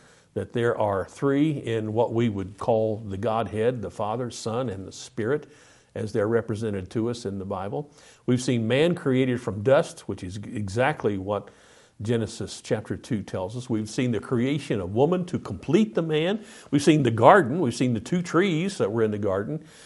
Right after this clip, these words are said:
We've seen the tempter and Satan. We've seen the flood with eight people saved. We've seen the confusion of languages and that confusion taking place back to the west where the garden was.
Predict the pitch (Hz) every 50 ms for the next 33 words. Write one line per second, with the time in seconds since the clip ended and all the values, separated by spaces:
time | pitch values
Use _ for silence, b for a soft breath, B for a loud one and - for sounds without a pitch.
0 | B B - 127 127 - 143 135 139 127 110 - - 151 - - - 208 220 196
1 | 101 90 87 - - 139 147 170 190 185 143 117 113 - - 135 123 113 107 -
2 | - 143 151 175 185 143 113 107 - - 156 165 160 160 - - 180 180 - 120
3 | 101 - - - 98 95 113 139 147 B B B B B B B B 123 120 -
4 | - 143 135 127 123 - 127 104 - 156 170 185 147 143 117 101 92 107 127 135
5 | 160 147 175 165 202 208 208 202 - - B B B B B B B B - 117
6 | 117 117 131 131 135 131 - 127 107 147 151 160 151 165 170 160 - 151 135 131
7 | 139 127 120 - 147 139 131 - - 123 139 151 143 - 139 101 104 104 113 143
8 | 180 190 180 - - - 110 95 87 82 78 - 143 165 175 165 160 147 151 160
9 | 165 175 175 175